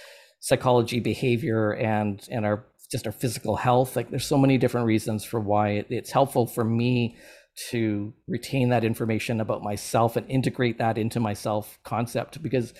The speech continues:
what I was really struggling with, and I hear this a lot in the community, is a struggle with, it's called imposter syndrome. That, that they feel like,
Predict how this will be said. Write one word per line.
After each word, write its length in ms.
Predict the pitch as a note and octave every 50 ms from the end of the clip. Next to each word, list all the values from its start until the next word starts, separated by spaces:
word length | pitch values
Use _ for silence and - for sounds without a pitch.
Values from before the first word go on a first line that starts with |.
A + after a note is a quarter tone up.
| - - - - - _
what 120 | D#3 C#3+ C#3
I 120 | D3 F#3+
was 160 | B3 A#3+ -
really 180 | A3 F#3 D#3 C3
struggling 420 | - - B2+ B2 A2 B2 A#2 A#2 A#2
with, 140 | A2+ G#2+
and 120 | A#2 G#2+ A2
I 40 | G#2+
hear 200 | - C3+ C3+ B2
this 220 | B2 B2 - -
a 60 | G#2
lot 380 | G#2 G#2+ A2 G#2+ A2+ A#2 - -
in 140 | B2 A2 G#2
the 60 | G2+
community, 680 | - - A2+ A2+ B2+ C3 A#2 G#2+ G#2+ G2+ G#2 G2 G#2+
is 140 | A2 G2+ G#2
a 60 | G#2+
struggle 520 | - - - C3+ C3+ C#3 - F3+ F3+ D#3+
with, 260 | B2+ A#2+ A2 - - - _ - B2+ - - -
it's 180 | C#3 C3 - -
called 200 | - C3 A#2 A2
imposter 500 | G2+ - - B2 B2 B2 - - A#2 -
syndrome. 460 | - - F#2 F2 F#2+ F#2 F#2 G#2 A2 - _ _ _ _ _ _ _ _ _ _ _ _ _ - _ _ _ _ _ - - _ - - - _ _ _ -
That, 180 | - F3+ F3+
that 120 | - C3 A2+
they 80 | C3+ A2+
feel 240 | - - D3 C#3 C3
like, 420 | C3 B2+ A#2 A#2 - - -